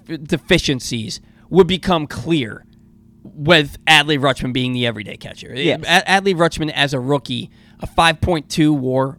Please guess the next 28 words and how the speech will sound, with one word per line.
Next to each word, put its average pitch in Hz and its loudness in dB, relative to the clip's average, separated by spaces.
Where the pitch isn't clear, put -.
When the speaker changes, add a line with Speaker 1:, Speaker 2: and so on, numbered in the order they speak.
Speaker 1:
uh, 95 -8
tied 135 -4
for - -10
the 127 -4
highest 131 -2
of 120 -4
all 123 -2
time 120 -6
by 120 -8
any 120 -8
rookie, 120 -8
and, 117 0
uh, 110 -8
he 147 -2
only 139 -2
played 135 -4
in, 113 -8
what 123 -6
was 120 -10
it, 120 -16
a - -14
hundred 127 -8
and 117 -10
twenty-one 127 -8
games, 180 -10
or, - -12
uh, 139 -4
yeah, 143 0